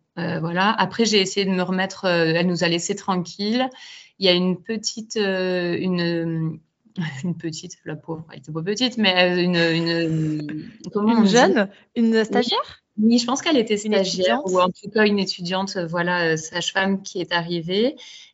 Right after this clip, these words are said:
Speaker 1: et qui, du coup, a pris le relais. Mais je pense qu'en fait, je l'avais gonflée, l'autre, euh, l'autre sage-femme, euh, avec mes questions et avec mon non, mais je veux pas de cathéter, et cetera. Euh,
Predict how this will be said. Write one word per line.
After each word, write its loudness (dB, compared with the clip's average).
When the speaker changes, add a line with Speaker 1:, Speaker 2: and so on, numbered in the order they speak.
Speaker 1:
et 2
qui, 0
du -2
coup, -2
a 4
pris -4
le 4
relais. 2
Mais 2
je -6
pense -4
qu'en -2
fait, -2
je -2
l'avais 2
gonflée, -2
l'autre, -6
euh, -2
l'autre -6
sage-femme, -4
euh, -2
avec 0
mes 0
questions 0
et 0
avec 0
mon -4
non, -4
mais -6
je -8
veux -8
pas -4
de -12
cathéter, -8
et -14
cetera. -10
Euh, 2